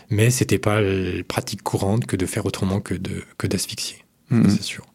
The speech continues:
Speaker 1: Alors, on progresse, hein, dans, dans la frise du temps. On arrive au dix-neuvième, là. Dix-neuvième, enfin, ça bouge.
Speaker 2: C'est avant-hier.
Speaker 1: C'est avant-hier. Donc, on commence à, à se reconnaître dans la frise du temps, là.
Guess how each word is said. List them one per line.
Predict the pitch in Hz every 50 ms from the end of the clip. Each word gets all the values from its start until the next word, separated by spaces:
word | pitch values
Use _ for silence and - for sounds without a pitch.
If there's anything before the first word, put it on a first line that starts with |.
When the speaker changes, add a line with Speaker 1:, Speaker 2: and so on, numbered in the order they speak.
| _ - - - _ _ _ _ _ _ - - - - -
Speaker 1:
Alors, | - 104 110 110
on | 127
progresse, | 123 - 135 120 127 156 196 202 - -
hein, | 147 165 175 156 127
dans, | 113 117 117 117 113 110
dans | 113 110
la | 110 110
frise | - - 117 101
du | - 117
temps. | - - 160
On | 175 156
arrive | 127 127 131 123
au | 120
dix-neuvième, | 117 120 117 120 120 113 98 117 110 107 104
là. | 90 87 - - - - _ _ - -
Dix-neuvième, | 110 131 143 120 - 147 135 120 143 151 165 190 190 185 - -
enfin, | - 127 107 175 170
ça | - -
bouge. | 123 110 104 95 98 - -
Speaker 2:
C'est | - - 104
avant-hier. | 95 95 104 113 113 - 180 - 110 110 - - - - - - - -
Speaker 1:
C'est | - - 135
avant-hier. | 113 98 98 - - - - - - - -
Donc, | - 110 95 127
on | 110
commence | - 123 120 143 151 147 -
à, | 135 117 113 113 110 107 107
à | - 110 104
se | - - -
reconnaître | 110 117 120 139 139 120 107 104 - - 104
dans | 98
la | 95 95
frise | 92 - - 95
du | 90 101
temps, | - - 92 90
là. | 90 90 98 117 120